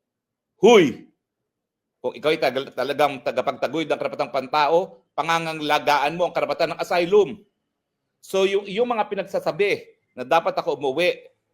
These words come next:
sa kabila ng pagigipit, na alam mo namang ginagawa sa akin ng iyong kakamping Marcos Junior, yan ay papatunay din talaga na hindi ka tagapagtaguyod ng karapatang pantao. Sabi nga ng iba sa social media, sa social media,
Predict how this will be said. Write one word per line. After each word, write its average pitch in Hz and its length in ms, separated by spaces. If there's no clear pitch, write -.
sa - 240
kabila 156 320
ng 156 120
pagigipit, 139 760
na 110 160
alam 139 160
mo 151 80
namang 151 400
ginagawa 139 480
sa 135 160
akin 135 280
ng - 40
iyong 135 160
kakamping 123 560
Marcos 131 400
Junior, 135 560
yan 180 160
ay 196 80
papatunay 170 560
din 156 160
talaga 135 480
na 151 140
hindi 151 480
ka 156 160
tagapagtaguyod 127 800
ng 123 160
karapatang 113 400
pantao. 98 640
Sabi 131 400
nga 117 160
ng 113 80
iba 110 180
sa 104 140
social 101 320
media, 85 400
sa - 240
social 98 400
media, 85 400